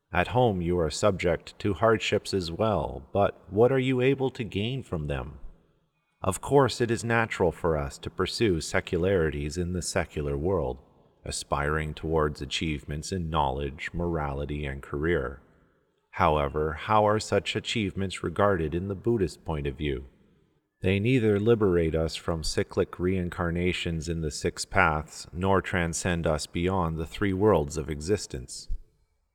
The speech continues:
The three worlds are a realm of smothering flames, of sufferings as vast and deep as the ocean.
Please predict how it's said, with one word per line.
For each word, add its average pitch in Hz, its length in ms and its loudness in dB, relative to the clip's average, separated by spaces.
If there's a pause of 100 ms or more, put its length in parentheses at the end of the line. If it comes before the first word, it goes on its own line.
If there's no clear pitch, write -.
(160)
The 95 100 2
three 143 300 0
worlds 110 440 6
are 90 220 4
a 85 40 4
realm 85 420 2
of 80 160 -6
smothering 95 600 -2
flames, 80 840 -4
of 87 200 0
sufferings 85 680 -4
as 76 140 -4
vast 95 440 0
and 85 160 -4
deep 107 260 -2
as 76 140 -4
the 82 220 0
ocean. 85 480 -4